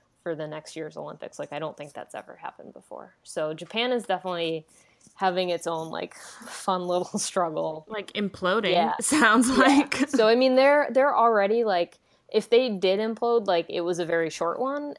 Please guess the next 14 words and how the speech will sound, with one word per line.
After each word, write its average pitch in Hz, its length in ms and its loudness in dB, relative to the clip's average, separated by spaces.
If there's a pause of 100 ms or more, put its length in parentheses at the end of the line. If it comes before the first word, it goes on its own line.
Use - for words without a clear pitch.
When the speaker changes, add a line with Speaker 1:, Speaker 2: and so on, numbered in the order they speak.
Speaker 1:
and 180 200 -4
now 165 280 -4
they're 160 200 -2
already 151 400 -2
kind 147 240 -10
of 147 80 -10
like, 156 280 -4
Speaker 2:
Yeah. 156 80 -16 (160)
Speaker 1:
"Okay, 170 260 -2
we're 165 300 -2
settling 147 480 -6
it," - 200 -10 (220)
and, 170 480 -14 (720)
yeah. - 220 -4